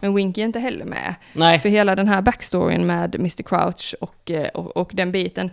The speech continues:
Speaker 1: den
Speaker 2: Den är
Speaker 1: slo-,
Speaker 2: också
Speaker 1: den
Speaker 2: bort.
Speaker 1: slopas
Speaker 2: Ja,
Speaker 1: ju också
Speaker 2: precis.
Speaker 1: för att mister Crouch och Ludo Bagman, sjukt nog, är någon slags sammanslagen karaktär
Speaker 2: Ja.
Speaker 1: till mister Crouch. Ludo Bagman är inte med.
Speaker 2: Nej, precis. Ja, det är så
Speaker 1: Eh,
Speaker 2: roligt.
Speaker 1: s-, s-, så att det, det går ju i så himla många led.
Speaker 2: Ja.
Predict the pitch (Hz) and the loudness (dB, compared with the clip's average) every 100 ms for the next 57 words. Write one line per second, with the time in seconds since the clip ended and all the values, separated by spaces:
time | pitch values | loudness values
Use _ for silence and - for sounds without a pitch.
0 | - - 135 165 208 - 226 214 240 254 | -8 -4 2 6 6 6 4 6 6 4
1 | 269 196 151 220 233 - - 160 - 131 | 4 4 4 2 0 -4 -2 -2 0 -2
2 | 135 - 208 180 185 190 190 - - 208 | -2 2 2 4 0 -2 -2 -4 -2 0
3 | 180 180 - - 190 185 185 175 - 185 | 0 -2 -8 -4 -2 -2 0 -2 -2 2
4 | 202 247 - - 208 175 - 180 180 - | 2 2 -2 2 4 4 2 -2 -2 -12
5 | - - - 196 175 175 180 - 208 202 | -20 -4 0 2 0 -2 -4 0 0 0
6 | 175 - 170 175 180 185 - - 277 294 | 0 -2 -2 -2 -4 -6 -6 0 4 6
7 | 170 185 170 180 - - - 190 - - | 6 6 0 -4 -6 -2 -2 -2 -8 -6
8 | 196 185 185 180 185 202 190 - 202 - | -4 0 0 0 -2 -2 -2 -4 -6 -6
9 | - 151 139 120 131 - - - 190 185 | 0 0 0 -4 -8 -12 -10 -2 2 2
10 | 180 180 123 - - - - - - - | 2 0 -2 -6 -16 -20 -20 -20 -20 -20
11 | - - - - - 208 - - - - | -20 -8 -6 -6 -6 -8 -6 -6 -2 4
12 | 214 202 196 190 208 185 233 196 190 196 | 4 4 2 6 4 6 4 6 6 4
13 | 220 214 214 196 220 196 254 247 104 190 | 4 6 4 4 4 4 2 2 2 2
14 | 151 | 2